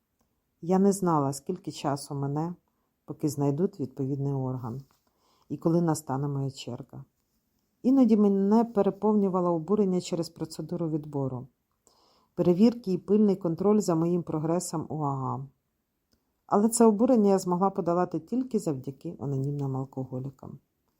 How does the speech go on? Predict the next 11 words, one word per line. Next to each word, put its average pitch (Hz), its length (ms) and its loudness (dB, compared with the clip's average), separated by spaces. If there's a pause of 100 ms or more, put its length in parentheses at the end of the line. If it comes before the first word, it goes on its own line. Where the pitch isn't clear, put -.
(380)
Ще - 240 4
через 190 280 2
півроку 156 460 0
я 160 160 2
отримала 240 420 2
другий 170 300 2
шанс, 143 440 -8 (140)
мені 147 220 -2
вдруге 190 380 -2
подарували 135 680 -8
життя. 127 500 -14